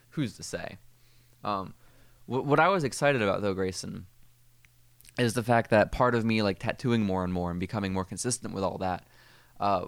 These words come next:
part of what I've been doing, too, is trying to set up, like, different tattoo trades and everything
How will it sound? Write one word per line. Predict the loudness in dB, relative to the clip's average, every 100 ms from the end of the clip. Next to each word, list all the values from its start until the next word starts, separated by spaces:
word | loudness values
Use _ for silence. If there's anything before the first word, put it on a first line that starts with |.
| -6
part | 0 2
of | 2
what | 0
I've | -2
been | -4
doing, | -4 -6
too, | -6 -6
is | -6
trying | -6 -6
to | -4
set | -4 -6
up, | -6
like, | -8 -10 -16
different | -12 -10 -10
tattoo | -6 -6 -4 -10
trades | -6 -4 -4 -4
and | -8
everything | -8 -10 -12 -14 -18